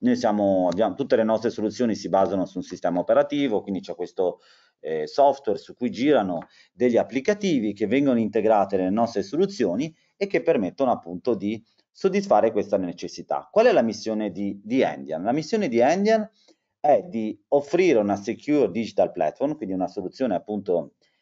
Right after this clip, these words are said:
eh, una piattaforma, eh, di connessione sicura digitale per connettere umani e cose in maniera sicura.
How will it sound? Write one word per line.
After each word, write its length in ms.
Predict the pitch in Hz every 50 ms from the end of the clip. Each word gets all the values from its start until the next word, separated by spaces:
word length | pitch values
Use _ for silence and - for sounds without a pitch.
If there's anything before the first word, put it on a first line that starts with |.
| _ _ _
eh, 220 | 85 85 85 85
una 140 | 90 104 101
piattaforma, 800 | - 120 113 113 104 - 131 143 139 120 113 98 87 78 - _ _ _ _ _ _ _ _ _ _ _ _ _ _ _
eh, 300 | - 90 95 90 87 90
di 100 | 87 104
connessione 680 | 98 127 120 113 110 - 143 143 131 123 117 110 101
sicura 380 | 95 101 110 101 - 139 143 104
digitale 720 | 90 98 87 98 110 - 95 80 73 82 113 165 170 - - _ _ _ _ _
per 180 | - 247 240 240
connettere 800 | - 202 185 165 151 120 87 - - 92 90 82 80 - - _
umani 680 | - 196 202 190 170 143 117 95 85 78 76 76 - -
e 140 | _ 165 165
cose 480 | 165 202 190 196 214 202 202 233 220 - -
in 100 | 190 196
maniera 340 | 196 165 - 151 - 185
sicura. 480 | 202 - - - - - - - - -